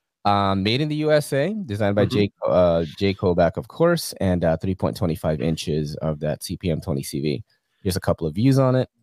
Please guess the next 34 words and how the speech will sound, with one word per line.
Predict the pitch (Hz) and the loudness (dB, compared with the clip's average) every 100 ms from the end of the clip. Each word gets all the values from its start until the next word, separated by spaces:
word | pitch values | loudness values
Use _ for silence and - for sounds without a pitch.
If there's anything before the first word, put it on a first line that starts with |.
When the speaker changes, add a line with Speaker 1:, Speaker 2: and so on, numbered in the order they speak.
| _ _ _ _ _ _ _ _ _ - 113 | _ _ _ _ _ _ _ _ _ -18 -4
Speaker 2:
That | 143 151 | 0 2
one | 151 | 2
is | 147 113 - - | 0 -4 -6 -4
absolutely | 139 123 127 117 107 | -4 -2 -4 -4 -6
sharp | 98 101 78 - _ | -10 -12 -14 -20 _
because | - 90 107 | -14 -8 -6
I | 101 | -6
have | 98 - | -6 -8
seen | - 139 131 | -4 0 2
the, | 123 117 | 4 2
somebody, | 107 139 135 120 | 0 0 2 2
I | 117 113 | 2 0
have | 107 110 | 0 -2
loaned | 120 139 131 | 0 2 2
those, | 123 107 104 - - | 2 0 -6 -14 -6
I | 107 | -2
have | 110 113 | -2 -2
got | 147 196 143 | -2 -2 -2
that | 131 120 | -4 -2
in | 139 123 104 101 | -2 0 0 -4
as | 101 | -4
a | 107 | -4
loaner | 110 110 107 104 107 | -2 0 0 -2 -2
and | 98 92 95 | -4 -4 -2
done | 120 | 0
a | 120 | 0
review, | 107 104 101 101 | -2 -2 -2 -4
and | 95 95 110 | -4 -8 -6
yeah, | 107 | -6
those | 101 120 113 | 0 0 2
are | 113 95 92 | -2 -2 -4
very | 107 104 87 | 0 0 -2
nice. | - - - - _ _ | -10 -20 -20 -20 _ _
Speaker 1:
Wow. | 80 80 85 82 82 78 71 | -2 0 0 0 -2 -2 -6